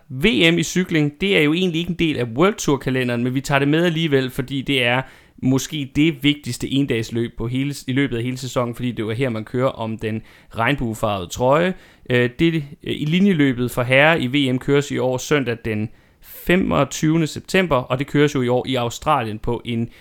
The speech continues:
semikuperet rute, som nok i særdeleshed igen vil appellere mest til klassikereksperterne i feltet, tænker jeg i hvert fald.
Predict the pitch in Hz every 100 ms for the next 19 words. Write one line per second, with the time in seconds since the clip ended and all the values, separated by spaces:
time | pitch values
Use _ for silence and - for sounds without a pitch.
0 | _ - - - - 151 160 156 120 -
1 | 120 110 - 104 113 123 - 110 107 110
2 | 117 - 120 - 120 147 135 113 117 104
3 | - 123 117 117 123 117 110 110 - -
4 | 120 113 117 113 107 - 113 - 110 -
5 | 107 - - - - 113 101 95 104 -
6 | 110 107 - 131 113 104 131 170 151 139
7 | 143 127